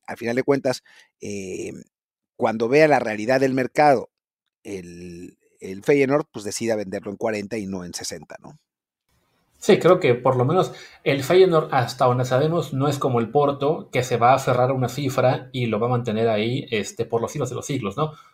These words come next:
Speaker 2: sea, si en cierto punto ya ellos ven que cincuenta, sesenta es demasiado, pues sí, bajarán sus aspiraciones, porque sí, no, no, no pueden estar esperando, eh, eternamente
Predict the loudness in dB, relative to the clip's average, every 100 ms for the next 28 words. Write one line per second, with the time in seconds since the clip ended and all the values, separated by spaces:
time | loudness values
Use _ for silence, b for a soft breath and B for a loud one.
0 | _ -4 -4 -4 -4 4 2 4 0 2
1 | -2 0 0 2 2 0 B B -2 2
2 | 2 2 2 2 -4 -6 -8 -12 -4 0
3 | 0 -4 -8 -6 -4 -4 -4 0 0 0
4 | -4 -10 _ 0 2 4 2 0 -6 -4
5 | -4 0 -2 B B B B 2 4 4
6 | -2 -4 -6 -2 -2 0 -2 2 0 0
7 | -2 -2 -2 -2 -4 -4 -2 -2 -2 b
8 | b b _ -4 -2 0 0 0 -2 -2
9 | 0 0 0